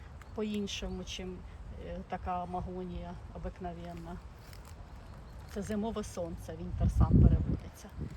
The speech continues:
І ще магонія більш така повзуча, з зеленим листячком, яке потім ще перекрашується в більш бордові листя.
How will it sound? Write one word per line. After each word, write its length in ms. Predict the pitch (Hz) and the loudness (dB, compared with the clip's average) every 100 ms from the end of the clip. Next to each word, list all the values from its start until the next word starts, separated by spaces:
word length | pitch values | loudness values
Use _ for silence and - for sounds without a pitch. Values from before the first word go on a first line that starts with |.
| - | -8
І 120 | 320 349 - - - - | -2 0 0 -4 -6 -4
ще 220 | - 254 | -4 -2
магонія 680 | 214 185 214 254 226 208 208 - - - - - - - | -2 -4 -4 0 0 0 -2 -2 -4 -4 -4 -2 -2 0
більш 180 | 214 - | 0 0
така 280 | 202 202 | -2 -2
повзуча, 760 | 185 185 180 208 254 269 233 220 - - - - - - - - - - - - - - | -4 -4 -6 -4 -4 -2 -2 -2 -6 -8 -8 -10 -10 -10 -10 -10 -12 -10 4 6 6 2
з 60 | - | 0
зеленим 440 | 202 190 196 185 | 2 0 -2 -4
листячком, 760 | 180 202 254 - 240 - - 214 | -4 -4 -4 -6 -6 -6 -4 -4
яке 260 | 196 - 185 | -4 -6 -6
потім 340 | - - 202 180 | -6 -4 -4 -6
ще 180 | - 185 | -8 -6
перекрашується 880 | 185 175 185 185 - 196 180 - 175 | -6 -6 -4 -2 -2 -6 -8 -8 -8
в 40 | |
більш 220 | 175 185 | -6 -8
бордові 560 | - 180 165 220 269 247 | -6 -6 -2 -2 0 -2
листя. 500 | 233 233 - - | -2 -4 -8 -8